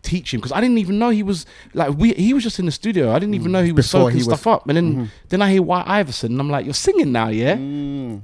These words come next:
Speaker 1: And then when, when I, then, then I go back to L A and I see his process. I'm like, "Oh, shit,
Speaker 2: Mm-hmm.
Speaker 1: that's me in First's process."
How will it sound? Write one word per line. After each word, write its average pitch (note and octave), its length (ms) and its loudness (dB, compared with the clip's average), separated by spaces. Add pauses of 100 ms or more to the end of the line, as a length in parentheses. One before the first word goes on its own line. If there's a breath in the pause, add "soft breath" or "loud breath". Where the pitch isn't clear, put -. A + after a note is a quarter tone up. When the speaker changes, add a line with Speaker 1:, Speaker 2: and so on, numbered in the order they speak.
Speaker 1:
And C3 120 2
then C3+ 100 2
when, F3 220 2
when F3 160 4
I, F#3 160 2
then, D#3+ 440 0
then E3 200 2
I C#3+ 80 -4
go D3+ 180 4
back - 280 -2
to - 120 -8
L A#2+ 140 -2
A A2 140 -2
and A#2 120 -4
I A2 40 -4
see - 200 -6
his A#2+ 120 -4
process. - 420 -6
I'm A#2+ 100 -2
like, B2 160 -4
"Oh, E4+ 280 -2 (840 loud breath)
shit, A#2+ 100 -8
Speaker 2:
Mm-hmm. C3+ 160 -2
Speaker 1:
that's - 200 -10
me C4 160 -2
in A#3 120 -2
First's - 360 -8
process." A#2 540 -6